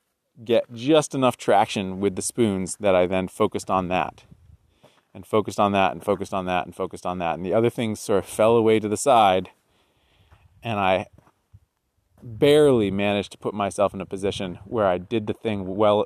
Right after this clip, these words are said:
enough, often enough, and deliberately enough that I got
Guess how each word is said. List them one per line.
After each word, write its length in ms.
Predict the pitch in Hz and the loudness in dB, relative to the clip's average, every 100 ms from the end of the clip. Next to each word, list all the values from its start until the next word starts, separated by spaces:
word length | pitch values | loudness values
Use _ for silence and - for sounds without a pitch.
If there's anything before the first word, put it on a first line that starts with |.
| - 117 | -4 -8
enough, 680 | 107 110 117 78 - - _ _ _ _ _ _ _ _ | -6 -2 0 -2 -6 -20 _ _ _ _ _ _ _ _
often 400 | 117 117 - 113 | 0 0 -2 -10
enough, 480 | 101 95 85 - - _ | -6 -4 -4 -6 -20 _
and 280 | 101 92 87 | -12 -12 -8
deliberately 560 | 98 104 104 107 101 | -4 -4 -2 -4 -6
enough 400 | 92 87 82 - _ _ _ _ - | -8 -6 -6 -8 _ _ _ _ -6
that 120 | 92 | -4
I 100 | 90 | -2
got 280 | 92 87 | 0 -2